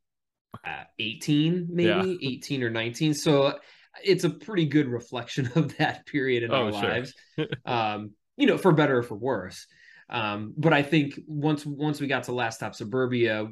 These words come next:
Speaker 1: we had, I don't, <laughs> I hesitate to use the word matured, but I'll, I'll use it carefully. Um, we matured a little bit, you know, by that time
Speaker 2: It's
Speaker 1: we
Speaker 2: a
Speaker 1: were
Speaker 2: more mature
Speaker 1: twenty-two.
Speaker 2: sound for sure.
Speaker 1: Yeah.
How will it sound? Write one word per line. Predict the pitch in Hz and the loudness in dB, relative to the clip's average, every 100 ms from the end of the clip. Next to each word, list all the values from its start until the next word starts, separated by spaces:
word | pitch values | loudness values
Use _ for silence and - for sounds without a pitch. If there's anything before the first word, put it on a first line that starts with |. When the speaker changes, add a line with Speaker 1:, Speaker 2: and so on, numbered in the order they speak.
| - | -10
Speaker 1:
we | 127 120 117 | -8 -6 -6
had, | 110 101 - _ _ _ _ _ _ _ _ _ _ _ - | -6 -8 -14 _ _ _ _ _ _ _ _ _ _ _ -6
I | 127 | -4
don't, | 135 | 0
<laughs> | 139 - 160 - - | 0 4 2 2 0
I | |
hesitate | 160 - 262 285 294 208 | 4 4 4 2 0 0
to | 220 | -4
use | 214 190 | -2 0
the | 185 | 2
word | 185 180 156 | 4 4 4
matured, | 147 - - 170 190 165 139 | 0 -4 -4 0 2 0 0
but | 147 139 - _ _ _ | -2 -2 -8 _ _ _
I'll, | 202 185 | -16 -6
I'll | 202 190 185 175 | 2 4 6 6
use | 165 170 151 143 | 4 6 4 4
it | 147 - - _ _ | -2 -6 -20 _ _
carefully. | - 139 123 - 95 87 82 - - | -2 -2 -2 -6 -8 -8 -12 -18 -12
Um, | 127 123 110 107 117 | -4 -4 -4 -6 -8
we | 147 151 | 4 6
matured | 147 147 160 | 6 4 4
a | 170 | 4
little | 185 151 | 4 2
bit, | 101 95 | 0 -8
you | 139 | -6
know, | 127 120 | -4 -2
by | 123 | 0
that | 120 117 | -2 -4
time | - - | -4 -2
Speaker 2:
It's | 294 | 0
Speaker 1:
we | |
Speaker 2:
a | 175 | 0
Speaker 1:
were | |
Speaker 2:
more | 165 143 | 2 2
mature | 120 - 131 | 0 0 0
Speaker 1:
twenty-two. | 101 | 0
Speaker 2:
sound | 101 120 107 | 0 0 -2
for | - - | -6 -12
sure. | - 110 87 | -4 -4 2
Speaker 1:
Yeah. | 98 92 | 4 4